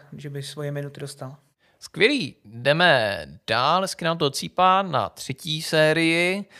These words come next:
Speaker 2: která už by mohla být výrazně zajímavější. A bude to Philadelphia s Joelem Embiidem proti Brooklynu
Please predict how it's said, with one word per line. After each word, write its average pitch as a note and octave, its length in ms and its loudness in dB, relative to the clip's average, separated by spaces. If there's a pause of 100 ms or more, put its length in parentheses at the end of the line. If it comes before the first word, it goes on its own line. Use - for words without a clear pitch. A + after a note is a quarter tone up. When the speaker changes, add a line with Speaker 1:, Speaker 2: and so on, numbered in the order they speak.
(140)
Speaker 2:
která C3 400 6
už C3 140 -4
by F3+ 80 -6
mohla D3+ 280 2
být G#3+ 240 -8
výrazně E3 420 -6
zajímavější. C3+ 880 -4 (500)
A A2 920 -2
bude C3 360 -6
to B2 420 0 (300)
Philadelphia D3+ 1000 2
s - 160 -12
Joelem C3+ 280 4
Embiidem B2+ 560 0
proti C#3+ 320 -6
Brooklynu D3 1000 -2